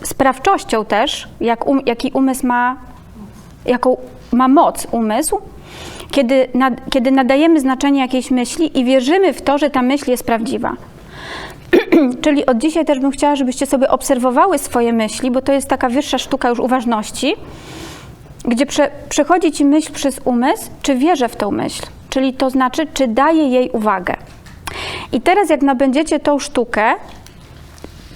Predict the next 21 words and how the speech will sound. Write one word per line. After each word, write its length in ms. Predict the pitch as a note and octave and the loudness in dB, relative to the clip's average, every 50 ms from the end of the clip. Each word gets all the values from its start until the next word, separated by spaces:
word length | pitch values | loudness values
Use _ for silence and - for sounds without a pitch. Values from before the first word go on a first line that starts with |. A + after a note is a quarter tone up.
| - - - - | -20 -20 -14 -4
czy 120 | - C#4+ A#3+ | -2 0 2
daję 280 | C#4 D4 D4 C#4+ C4+ | 4 4 4 4 2
temu 360 | C4+ D4+ D#4 D#4 D4+ D4 - | 4 4 4 6 6 4 4
uwagę, 320 | B3 A#3 B3+ A#3+ A3 A#3 A#3 | 2 2 2 2 2 0 -2
czy 100 | - A#3+ | -2 0
daję 240 | A3 B3+ B3+ B3 B3 | 0 2 2 2 2
temu 320 | - C#4 C4 B3+ B3+ - | 2 2 2 2 2 0
uwagę, 380 | A3 G#3+ G#3+ G#3+ - D#4 A3+ A#3+ E4 G4+ F#4+ - | 0 -2 -2 -2 -2 0 0 0 0 -2 -4 -4
czyli 160 | - B3 A#3 | -4 -4 -4
sztukę 320 | - - - D4+ - D#4 - | -2 -2 -2 0 0 0 0
obserwowania 720 | B3+ - - - C4+ A#3 B3+ B3 A#3+ C#4 C#4 C4+ B3+ B3 | 0 -2 0 -2 -2 0 0 0 0 0 0 2 0 -2
swoich 320 | - - - A#3+ A#3 A3 | -2 -4 -2 -2 -2 0
własnych 360 | - B3 A#3+ - - A#3 G#3+ | -2 -2 -2 -2 -6 -4 -2
myśli, 400 | A3+ G#3+ G#3 - - - A#3+ D4+ A#4+ - - - - - - - - - - - | -2 -2 -4 -4 -4 -2 -2 -2 -2 -4 -12 -12 -10 -10 -10 -10 -10 -12 -2 0
to 100 | - A#3 | 0 2
potem 340 | - - G3+ - F4+ D4+ C#4+ | 2 0 0 2 0 0 2
to 140 | - D4 | 0 -2
samo 640 | C#4 - - D#4+ F4 G#4 F4 B3 A#3+ C4+ E4+ G4+ - - | -2 0 0 0 2 2 2 4 4 4 2 2 0 0
można 400 | C4 C#4 D4+ C#4 C#4+ C#4+ C#4 C4+ | 2 2 2 4 2 2 2 0
przenieść 760 | - - - C4 A#3 A#3 A#3 B3 D4+ A4 A4+ - - - - - - - - - - - - - - | -2 -2 0 0 0 0 0 0 0 -2 -2 -6 -12 -14 -14 -16 -18 -18 -18 -18 -20 -20 -18 -4 0
na 420 | B3 B3 B3+ C4 B3+ B3+ C#4+ F#4+ | 2 4 4 6 4 4 4 2